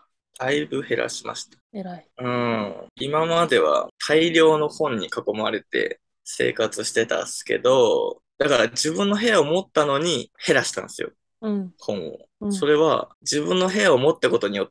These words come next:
Speaker 1: て、自分のこう半径何メートルが可視化されるというか、
Speaker 2: はいはい。
Speaker 1: こう自分の持ち物が全部目に入る状態になって、で、その時に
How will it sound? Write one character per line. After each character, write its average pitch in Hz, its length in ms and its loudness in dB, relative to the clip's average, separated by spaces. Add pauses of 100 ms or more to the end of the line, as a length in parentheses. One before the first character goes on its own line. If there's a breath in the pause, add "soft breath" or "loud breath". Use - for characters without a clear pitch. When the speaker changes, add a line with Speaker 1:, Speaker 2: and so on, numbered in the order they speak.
Speaker 1:
て、 - 400 2
自 139 260 -2
分 185 360 2
の 190 300 0
こ 120 180 6
う - 20 4
半 208 340 2
径 113 200 0
何 131 240 0
メ 147 140 4
ー - 40 -2
ト 85 100 0
ル 76 100 -2
が - 200 -2
可 - 140 -4
視 - 140 0
化 151 100 2
さ 139 160 0
れ 135 100 2
る 131 140 0
と 65 80 -2
い 65 60 0
う - 80 -8
か、 - 280 0 (120)
Speaker 2:
は 220 140 -2
い 202 40 -4
は 196 160 -10
い。 185 120 -16 (160)
Speaker 1:
こ 135 220 4
う 123 60 4
自 135 200 -2
分 175 320 2
の 185 300 0 (100)
持 151 160 0
ち - 120 0
物 127 280 2
が 80 240 0
全 175 260 2
部 180 100 6
目 175 160 2
に 160 100 0
入 143 200 0
る 95 120 -6
状 98 160 -2
態 85 160 0
に 80 40 -6
な 78 100 -4
っ - 20 -12 (140)
て、 - 300 -6 (160)
で、 131 340 2
そ - 220 -2
の 196 100 2
時 196 280 -2
に 107 280 -2